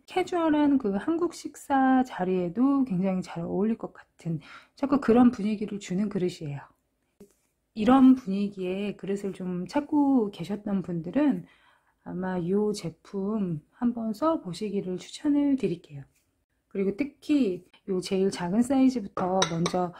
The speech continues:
구매를 해서 한번 써보셨으면 좋겠어요. 뭐 원하시는 색깔로 구매를 하셔서, 어, 써보시고 '아, 이거 손이 자주 간다, 좋더라.' 싶으면은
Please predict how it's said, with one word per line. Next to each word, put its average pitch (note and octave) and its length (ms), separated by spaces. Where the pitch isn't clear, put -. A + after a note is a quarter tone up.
구매를 A3 460
해서 C4+ 300
한번 A#3+ 260
써보셨으면 D4 640
좋겠어요. F#3 800
뭐 F3+ 220
원하시는 A3+ 500
색깔로 A#3+ 420
구매를 F3+ 360
하셔서, B3+ 640
어, E3+ 160
써보시고 A#3+ 800
'아, C4+ 260
이거 G#3 340
손이 E4 320
자주 - 360
간다, F#3 720
좋더라.' A#3 580
싶으면은 A#3 760